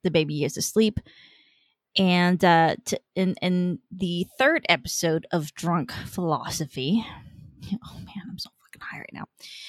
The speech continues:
In the third episode of Drunk Philosophy, we're gonna be talking about levels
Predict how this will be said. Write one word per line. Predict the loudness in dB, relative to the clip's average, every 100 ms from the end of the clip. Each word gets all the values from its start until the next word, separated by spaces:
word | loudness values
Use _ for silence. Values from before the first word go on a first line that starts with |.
| -18 -2
In | 2
the | 2
third | 4 4 4
episode | 2 2 0 0
of |
Drunk | -2 -2 0
Philosophy, | 0 0 -2 -4 -4 -6 -10 _ _ _ _ _ _ _ _ _ _ _ _ _ _ -8
we're | 0 2 2
gonna | 2 2
be | 2
talking | 0 -4 0 0
about | 4 6 6 4 -2 -6 -8 -18 _ _ _ _ _ _ _ _ _ _
levels | -4 4 6 6 2 0 -2